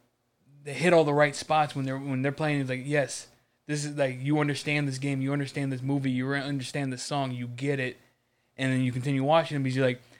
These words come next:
"This person gets it and feels the same way I feel about it," and they go, "Oh, they're reacting to this thing, I also like this thing." And maybe they'll react to something that you've never even fucking thought to watch, listen,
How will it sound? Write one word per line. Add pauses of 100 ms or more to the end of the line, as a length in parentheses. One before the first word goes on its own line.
"This
person
gets
it
and
feels
the
same
way
I
feel
about
it," (340)
and
they
go,
"Oh, (160)
they're
reacting
to
this
thing,
I
also
like
this
thing." (480)
And
maybe
they'll
react
to
something
that
you've
never
even
fucking
thought
to (340)
watch, (500)
listen,